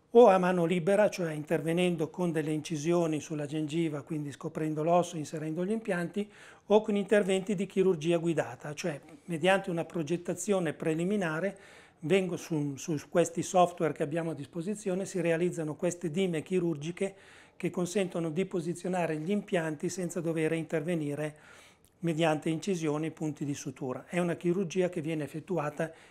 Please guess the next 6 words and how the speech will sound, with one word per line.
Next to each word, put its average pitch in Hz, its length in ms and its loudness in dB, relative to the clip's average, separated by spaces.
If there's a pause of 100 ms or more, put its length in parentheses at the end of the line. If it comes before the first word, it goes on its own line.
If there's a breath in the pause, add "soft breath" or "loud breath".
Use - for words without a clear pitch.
(100)
in 170 120 -4
determinate 165 720 0
condizioni 156 600 -4
su 147 160 -8
pazienti 147 460 -4
particolari. - 760 -6